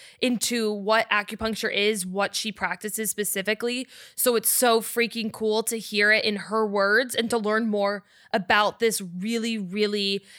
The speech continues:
it's complex, but it's this awesome, um, you know, system that she uses that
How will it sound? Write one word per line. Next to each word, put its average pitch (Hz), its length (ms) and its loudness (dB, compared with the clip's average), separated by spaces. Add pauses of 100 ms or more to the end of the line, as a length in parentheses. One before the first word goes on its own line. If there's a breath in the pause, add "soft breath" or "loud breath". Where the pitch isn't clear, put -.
(120)
it's - 440 0
complex, - 1200 0 (400 loud breath)
but 240 340 4
it's 214 320 -2
this 233 320 -2
awesome, 220 720 2
um, 190 640 -2 (300)
you 226 100 -2
know, 190 300 0 (180)
system 208 840 0 (320 soft breath)
that 208 140 -4
she - 160 -2
uses 226 560 0
that 190 340 2